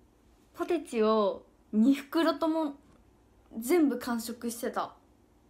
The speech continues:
中一の時。でもよくあれで太らなかったなって思う、思うんだけど。白川さん、ボクサーみたいな生活。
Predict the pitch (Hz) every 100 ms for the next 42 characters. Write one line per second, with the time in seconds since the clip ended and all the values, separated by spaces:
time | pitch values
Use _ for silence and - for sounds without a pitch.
0 | _ _ _ _ _ - 233 220 226 214
1 | 220 - 139 - _ _ _ _ _ _
2 | _ _ _ _ _ _ - 311 294 392
3 | 480 381 262 247 254 262 254 226 208 190
4 | 185 185 180 180 - _ 202 208 190 175
5 | 185 196 175 - _ _ _ _ _ _
6 | _ _ _ _ _ _ _ _ _ _
7 | _ _ _ _ _ - 320 320 285 269
8 | 226 254 302 - 311 254 240 214 196 208
9 | 208 202 196 196 196